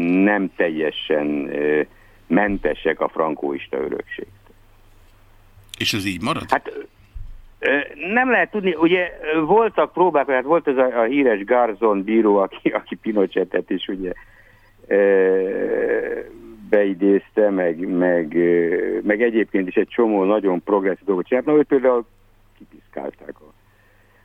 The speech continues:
Speaker 1: <clears throat> bírói karból, már kipiszkálták abból a funkcióból, amelyben volt, és, ö,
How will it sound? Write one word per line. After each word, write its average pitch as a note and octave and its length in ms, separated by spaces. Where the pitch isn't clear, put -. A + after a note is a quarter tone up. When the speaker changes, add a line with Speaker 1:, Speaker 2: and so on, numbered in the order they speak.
Speaker 1:
<clears throat> G2 120
bírói E2 600
karból, G2 440
már A2 180
kipiszkálták G2+ 720
abból F#2 280
a F2 40
funkcióból, F2+ 600
amelyben E2 420
volt, G#2 340
és, C3+ 360
ö, C#3+ 720